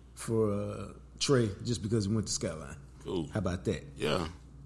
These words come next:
Speaker 2: <laughs> I like that. It's all good. I, I'm,
Speaker 1: Yeah,
Speaker 2: I,
Speaker 1: man.
Speaker 2: it, that's what I'm saying. That just gotta be right.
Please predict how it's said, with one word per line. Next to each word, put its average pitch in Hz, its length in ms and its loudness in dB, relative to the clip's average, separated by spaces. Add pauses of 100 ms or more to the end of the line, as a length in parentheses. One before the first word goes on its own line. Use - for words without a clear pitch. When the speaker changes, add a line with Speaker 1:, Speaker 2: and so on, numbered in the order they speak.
(520)
Speaker 2:
<laughs> - 960 -6
I 107 80 2
like 123 320 4
that. 135 200 6 (280)
It's - 160 -6
all 123 240 8
good. 123 260 4 (260)
I, 139 120 6
I'm, 139 140 0
Speaker 1:
Yeah, 139 340 8
Speaker 2:
I, - 40 6
Speaker 1:
man. 107 120 0
Speaker 2:
it, 180 160 2
that's 190 180 4
what 170 380 6
I'm 160 140 4
saying. 160 320 6
That 135 180 4
just - 240 2 (680)
gotta 151 220 8
be 113 120 4
right. 98 320 6